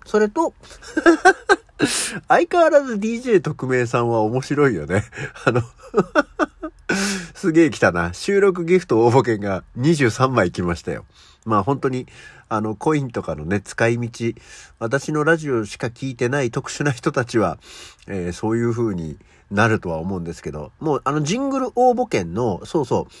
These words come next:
あの、ジングルの方はね、来ましたよ。で、使えるのがただ、えー、クリスマス明け、十二月二十六日かららしいんで、そっから、あの、後にですね、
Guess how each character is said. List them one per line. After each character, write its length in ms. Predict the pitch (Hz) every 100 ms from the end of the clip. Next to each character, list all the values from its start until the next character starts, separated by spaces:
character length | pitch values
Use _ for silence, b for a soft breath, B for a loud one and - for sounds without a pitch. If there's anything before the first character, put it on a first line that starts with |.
| B -
あ 140 | 117
の、 320 | 120 113 110 113
ジ 140 | 135
ン 100 | 220
グ 80 | 143
ル 100 | 98
の 100 | 95
方 120 | 92
は 100 | 78
ね、 240 | 85 85 - b b b b _ -
来 100 | -
ま 140 | 170 180
し 80 |
た 100 | -
よ。 160 | 139 107 - -
で、 260 | 139 117 -
使 240 | - - 392
え 60 |
る 100 | 403
の 100 | 339
が 100 | -
た 120 | -
だ、 200 | 151 113 - B B B -
え 200 | 117 101
ー、 60 |
ク 140 | - 160
リ 60 |
ス 100 | 180
マ 120 | 190
ス 120 | 180 175
明 80 |
け、 200 | 156 214 - -
十 220 | 123 196
二 80 | 214
月 240 | 202 202
二 120 | 214
十 140 | 214 127
六 220 | 208 165
日 180 | 165 -
か 80 | 151
ら 140 | 135
ら 100 | 135
し 180 | 131 -
い 20 |
ん 80 | 69
で、 240 | 92 95 B B B B
そ 160 | - 220
っ 40 |
か 220 | - 254
ら、 220 | 262 254 - -
あ 180 | 131 143
の、 200 | 127 -
後 240 | - 180 139
に 100 | 85
で 80 | 76
す 140 | 87
ね、 180 | 104